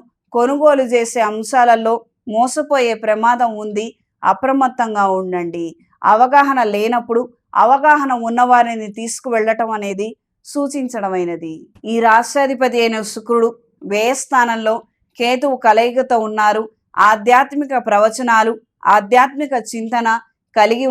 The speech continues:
ఉంటారు. మంత్ర ఉపదేశం రాబోయే రోజుల్లో తీసుకోవాలన్న ఆలోచనలు ముడిపడతాయి. ఇందుకు సంబంధించి గురువుల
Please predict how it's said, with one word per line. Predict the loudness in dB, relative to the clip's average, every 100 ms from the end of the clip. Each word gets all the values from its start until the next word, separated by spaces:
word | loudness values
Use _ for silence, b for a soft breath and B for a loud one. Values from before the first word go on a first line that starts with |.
| -2
ఉంటారు. | 0 2 2 -2 _ -6 2
మంత్ర | 2 2 2 2
ఉపదేశం | 2 0 0 0 -4 -10 -12 _ -4
రాబోయే | 4 6 6 4 4 4
రోజుల్లో | 2 0 0 0 -2 -4
తీసుకోవాలన్న | -10 -6 0 2 2 0
ఆలోచనలు | 2 4 2 0 -6 -6 -4 -4 -6 _ _ -10 -4
ముడిపడతాయి. | -2 0 0 2 2 2 0 -8 _ _ _ _
ఇందుకు | -6 -4 -4 -4
సంబంధించి | -2 0 0 0 -2 -6 -8 -12 _ _ -14 -4
గురువుల | -2 0 2